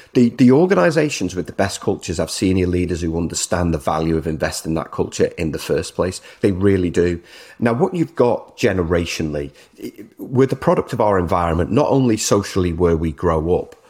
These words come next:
but also the way that we were taught how to work. You know, I'm very proudly Generation X. You know, I'll happily talk about John Hughes movies and, and the Manchester music scene, like, as much as you want. You know,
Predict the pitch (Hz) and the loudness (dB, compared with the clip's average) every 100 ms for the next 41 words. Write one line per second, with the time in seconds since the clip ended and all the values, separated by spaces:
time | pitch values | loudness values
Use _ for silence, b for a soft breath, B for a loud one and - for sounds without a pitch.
0 | b - 98 95 104 - 85 80 65 _ | b 0 4 4 2 0 0 0 -6 _
1 | 101 82 90 92 90 82 80 82 - 80 | 0 2 4 4 0 -2 -4 -4 -4 -2
2 | 78 - 73 73 73 71 71 69 - 98 | -2 -2 -8 -8 -8 -6 -6 -6 -4 0
3 | 95 110 - 98 95 - - - 78 78 | 0 0 0 2 2 -2 -6 -2 0 0
4 | 78 73 71 71 87 73 71 71 - 65 | -2 -4 -6 -2 -2 0 -2 -4 -4 -4
5 | - - - - - 78 73 73 - 101 | -6 -10 -12 -10 -4 -2 -2 -4 -4 -2
6 | 101 87 - 82 78 76 64 - 98 98 | 0 0 0 -4 -2 -4 -2 0 0 0
7 | - 90 87 82 85 78 78 76 73 76 | 0 0 0 -2 0 0 0 -2 -4 -4
8 | 78 76 76 76 80 85 90 90 - 78 | -6 -4 -4 -2 0 -2 -2 -4 -4 -2
9 | 78 80 - - 73 65 - 67 73 - | -2 -2 -6 -8 -8 -8 -6 -4 -4 -8
10 | 73 82 82 - 71 71 64 B B B | -6 -4 -4 -6 -14 -12 -12 B B B
11 | B B B - 120 110 127 | B B B 2 4 2 0